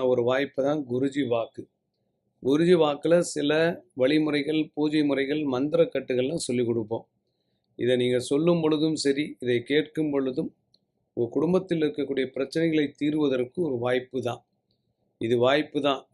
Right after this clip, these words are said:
இதிலே வந்து எல்லாம் கிளியர் ஆகும்னு சொல்ல முடியாது. கடவுள் கடவுள் தான், மனிதர்கள் மனிதர்கள் தான். மனிதர்கள் கடவுள் ஆவறதுக்கு வாய்ப்பே இல்ல. இது வந்து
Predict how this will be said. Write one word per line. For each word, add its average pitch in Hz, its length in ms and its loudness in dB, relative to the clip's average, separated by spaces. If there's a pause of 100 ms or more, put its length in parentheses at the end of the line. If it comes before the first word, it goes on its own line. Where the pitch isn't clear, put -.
(100)
இதிலே 135 320 2
வந்து 147 260 2
எல்லாம் 139 340 -2
கிளியர் 139 260 2
ஆகும்னு 131 320 -2
சொல்ல 123 160 -4
முடியாது. 117 340 -4 (800)
கடவுள் 151 340 4
கடவுள் 139 380 2
தான், 135 200 -2 (300)
மனிதர்கள் 139 460 0
மனிதர்கள் 123 520 2
தான். 98 140 -6 (640)
மனிதர்கள் 160 460 4 (920)
கடவுள் 160 320 8
ஆவறதுக்கு 139 360 2
வாய்ப்பே 135 320 0
இல்ல. 127 180 0 (800)
இது 120 80 0
வந்து 151 180 2